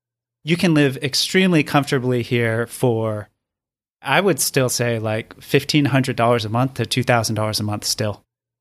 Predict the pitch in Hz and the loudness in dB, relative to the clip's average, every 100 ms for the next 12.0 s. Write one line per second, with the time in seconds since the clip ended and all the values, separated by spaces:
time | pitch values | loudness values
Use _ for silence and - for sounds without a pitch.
0 | _ _ _ _ _ _ 135 156 143 170 | _ _ _ _ _ _ 2 4 6 4
1 | 170 170 147 139 - 156 147 139 135 127 | 4 4 0 0 0 2 4 4 4 2
2 | 127 - 135 - 147 139 - 147 123 - | -2 -4 -4 0 0 0 0 0 -2 -2
3 | 139 127 113 104 117 107 - - 120 117 | 0 2 -2 -4 -6 -6 -4 0 0 0
4 | 127 120 117 143 147 135 135 131 123 117 | -2 -2 2 6 6 4 2 0 -2 -4
5 | - 123 - 135 135 131 117 123 120 127 | -6 -4 0 2 2 0 -2 -2 0 0
6 | 127 - 127 - 123 - 139 139 127 110 | 0 2 0 0 -4 0 2 2 2 -4
7 | - - - - 120 113 135 120 127 127 | -8 -18 -16 -8 -4 -2 0 2 2 2
8 | 127 117 - - - - 127 - 127 127 | 0 0 -4 -14 -12 0 0 4 4 4
9 | 123 117 - - _ _ _ _ - 120 | 2 0 -2 -8 _ _ _ _ -4 -2
10 | 123 127 127 117 - 135 139 123 127 123 | 2 2 0 0 2 4 4 0 -2 -2
11 | 123 - 127 117 113 104 117 117 104 | -2 0 0 0 -2 -2 0 2 0